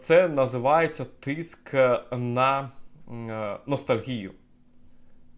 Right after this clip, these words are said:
Футбольні вболівальники зазвичай люди не дуже молоді. І, е, їм потрібно бачити того, кого вони знають. Коли, е, хтось ось в таких, е, малосерйозних,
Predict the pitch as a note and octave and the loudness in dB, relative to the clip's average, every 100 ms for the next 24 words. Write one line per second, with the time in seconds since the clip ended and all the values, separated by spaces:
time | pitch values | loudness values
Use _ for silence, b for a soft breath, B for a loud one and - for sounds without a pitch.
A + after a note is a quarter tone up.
0 | - - - D#3+ B2+ D#3 G#3+ F#3 C3 D3+ | -20 -20 -6 -6 -2 -2 0 -2 0 0
1 | D3 F3 A3 G3 D#3+ C#3 D3 F#3 D3 C#3+ | 2 2 0 -4 -4 -4 -4 -2 -2 -2
2 | D#3 D3 C#3 B2 B2+ B2 A2+ A2 A2 - | -2 -2 -4 -4 -6 -6 -6 -6 -8 -10
3 | - - b b b - D3+ D3+ D3+ - | -18 -20 b b b -12 -8 -6 -8 -6
4 | - D3+ D3+ - - _ B3 A#3 - _ | -4 -4 -6 -20 -20 _ -20 -20 -20 _
5 | E3 C3+ D#3 A3 G3 F#3+ G3+ E3+ D#3 G3+ | -14 -12 -2 0 2 0 0 -2 2 2
6 | - F#3+ E3+ E3 E3+ F#3 C#3+ D3 D3 B2+ | 2 -6 -2 0 0 -2 -6 -6 -6 -6
7 | B2+ - - F3 A3 A3+ B B - - | -8 -12 -8 -2 0 0 B B -6 -6
8 | - - G#3+ G#3 - - C3 A#2+ - D3+ | -6 -6 0 0 0 -6 -6 -8 -6 -6
9 | D3+ F#3+ - A#2+ - - - C#3+ D3 D#3+ | -4 -6 -6 -10 -10 -18 -10 -8 -4 -2
10 | E3+ E3 D#3+ D#3+ D#3 - - - - - | 0 2 4 4 2 -10 -14 -18 -10 0
11 | E3+ C#3+ D#3 F3+ D#3 A2 G#2 F2+ - | 2 4 6 8 8 4 -6 -10 -16